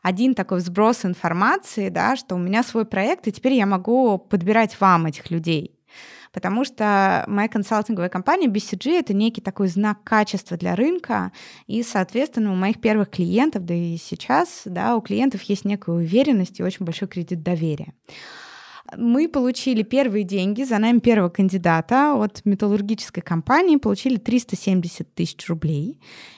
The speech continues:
Это были безумные деньги, на наш взгляд. А за эти деньги мы сняли наш первый офис. Это была восьмиметровая комнатка, но на Патриках.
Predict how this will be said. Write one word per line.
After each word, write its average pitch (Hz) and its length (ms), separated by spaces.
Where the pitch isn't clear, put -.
Это 208 120
были 202 200
безумные 233 680
деньги, 196 420
на 170 120
наш 175 220
взгляд. 170 580
А 196 300
за 208 120
эти 233 240
деньги 226 400
мы 208 220
сняли 220 580
наш 220 320
первый 208 440
офис. 170 540
Это 233 340
была 208 400
восьмиметровая 208 800
комнатка, 190 720
но 220 180
на 220 120
Патриках. - 720